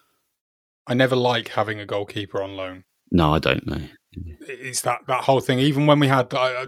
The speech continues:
Speaker 1: so Lee Nichols is one that comes to mind. I think he was at Wigan at the time that he came on loan to us. And I,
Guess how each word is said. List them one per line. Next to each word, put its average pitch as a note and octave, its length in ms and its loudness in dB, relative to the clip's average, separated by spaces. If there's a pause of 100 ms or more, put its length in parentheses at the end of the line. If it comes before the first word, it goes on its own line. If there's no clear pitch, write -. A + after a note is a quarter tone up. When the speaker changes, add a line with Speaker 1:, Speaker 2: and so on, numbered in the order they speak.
(100)
Speaker 1:
so - 180 -2
Lee B2+ 240 4
Nichols A#2 420 -2
is G2+ 120 -8
one A2 180 -8
that A2 140 -10
comes A2 280 -8
to A#2 80 -10
mind. A2+ 380 -2
I A2 60 0
think A#2 280 -10
he A2+ 160 -8
was A2 160 -6
at A2+ 120 -6
Wigan A2+ 360 -4
at G#2 80 -12
the G#2+ 80 -12
time A2+ 340 -4
that A2+ 60 -10
he A2 80 -10
came A#2 260 -4
on A#2 100 -6
loan A#2+ 260 -2
to B2 180 -4
us. - 260 -6 (1000)
And A2+ 560 0 (840)
I, A#2 420 2